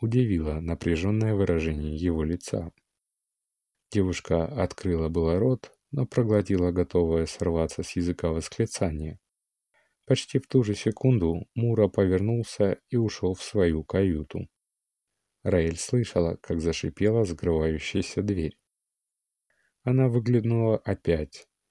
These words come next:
и на этот раз пытаясь посмотреть на кандойцев глазами новичка. Млекопитающие передвигаются на двух ногах, имеют две руки, две ноги и голову.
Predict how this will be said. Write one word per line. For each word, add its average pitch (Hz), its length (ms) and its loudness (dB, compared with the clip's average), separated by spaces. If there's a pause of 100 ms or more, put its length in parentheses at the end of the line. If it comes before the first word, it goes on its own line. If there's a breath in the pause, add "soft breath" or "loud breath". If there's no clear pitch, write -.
(120)
и 104 80 -6
на 95 240 0
этот 117 240 2
раз 80 400 -2
пытаясь - 400 -2
посмотреть 104 640 -2
на 95 100 0
кандойцев 92 1040 -2 (300)
глазами 92 460 2
новичка. 92 680 -2 (880)
Млекопитающие 110 1160 2 (240)
передвигаются 107 720 0
на 85 180 0
двух 90 240 -4
ногах, 80 540 -4 (340)
имеют 107 440 0
две 76 200 0
руки, 78 480 -6 (400)
две 92 220 0
ноги 80 500 -4 (140)
и - 120 -4
голову. 87 600 -2